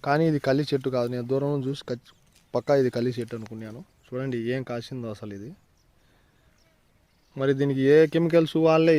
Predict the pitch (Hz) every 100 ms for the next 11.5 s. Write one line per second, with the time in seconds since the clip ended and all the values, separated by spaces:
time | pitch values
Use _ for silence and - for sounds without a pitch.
0 | 147 147 143 139 160 156 143 147 147 156
1 | 180 _ _ - - 131 160 143 151 143
2 | 156 160 170 180 - - _ _ _ -
3 | 170 156 139 123 110 104 113 139 139 131
4 | 120 127 - 123 120 107 101 92 85 80
5 | _ _ _ _ 117 113 104 - - _
6 | _ _ _ _ _ _ _ _ _ -
7 | 139 160 139 147 175 175 156 160 147 135
8 | 139 139 139 214 - _ _ _ _ _
9 | _ 131 135 131 131 131 131 139 143 143
10 | 147 147 143 147 151 175 156 143 139 139
11 | 143 139 139 139 135